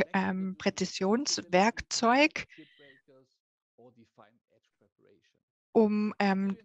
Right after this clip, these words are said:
die Kantenbearbeitung zu optimieren. Und das Lasertech, äh, fifty Technician Tool, ähm, wird noch durch die Automation P H fünfzig unterstützt. Das ist unsere modernste Palettenautomatisierung von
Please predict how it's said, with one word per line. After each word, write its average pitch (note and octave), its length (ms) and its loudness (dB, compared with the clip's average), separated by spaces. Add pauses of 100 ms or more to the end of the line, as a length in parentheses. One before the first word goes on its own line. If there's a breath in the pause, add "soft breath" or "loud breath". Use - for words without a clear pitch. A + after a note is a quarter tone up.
(140)
die G#3 60 -2
Kantenbearbeitung F#3+ 1160 0
zu - 160 -2
optimieren. F3+ 760 -4 (440)
Und G3+ 120 -4
das G3 160 -2
Lasertech, G3 440 0 (300)
äh, G3 120 -4 (100)
fifty G3 400 -4
Technician - 480 -4
Tool, C4+ 320 2 (960 soft breath)
ähm, G#3 360 -2
wird - 280 0
noch A3 220 2
durch B3 240 2
die - 140 2
Automation A3 880 -2 (280)
P B3 260 0
H G#3 220 0
fünfzig - 680 -6
unterstützt. - 800 -4 (640 loud breath)
Das G#3+ 160 4
ist A3 220 2
unsere G#3+ 520 0
modernste A3+ 720 4
Palettenautomatisierung G3+ 1500 -2
von - 260 -12